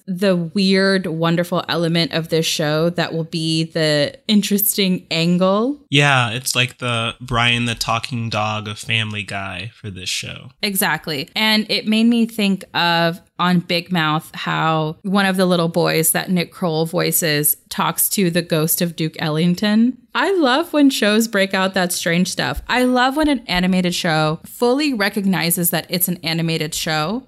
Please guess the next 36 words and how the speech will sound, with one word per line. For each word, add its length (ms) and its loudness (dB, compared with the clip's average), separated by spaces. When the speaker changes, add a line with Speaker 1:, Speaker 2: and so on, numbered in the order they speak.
Speaker 2:
Mm-hmm. 400 4
Speaker 1:
And 140 0
so 220 2
it'll 180 0
do 240 -2
something 460 -2
like 340 -2
bring 460 2
a 100 -2
historical 540 0
figure 340 0
back 240 -2
from 160 2
the 100 2
dead 480 0
or 420 0
bring 500 0
this 380 0
fantastical 760 0
figure 500 0
for 160 -4
someone 300 0
to 100 -4
chat 340 -2
with 280 -2
or 80 -2
interact 580 -2
with 400 -2
or 220 2
some 220 2
other 320 2
otherworldly 720 0
element. 560 -2
Even 320 2
that 240 2
fort 420 0